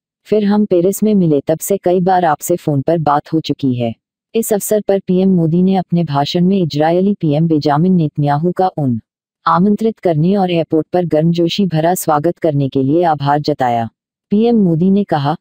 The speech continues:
"मुझे भारत से आने वाले पहले प्रधानमंत्री बनकर गर्व हो रहा है।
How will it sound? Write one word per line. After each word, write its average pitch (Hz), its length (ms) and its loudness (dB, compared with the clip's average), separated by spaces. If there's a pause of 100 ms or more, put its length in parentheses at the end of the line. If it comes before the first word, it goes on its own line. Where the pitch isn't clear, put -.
(120)
"मुझे 165 280 0
भारत 165 380 0
से 202 140 -2
आने 160 280 0
वाले 151 260 0
पहले 165 320 0
प्रधानमंत्री 147 720 -2
बनकर 147 360 0
गर्व 143 260 -2
हो 143 120 0
रहा 127 280 0
है। 120 240 -4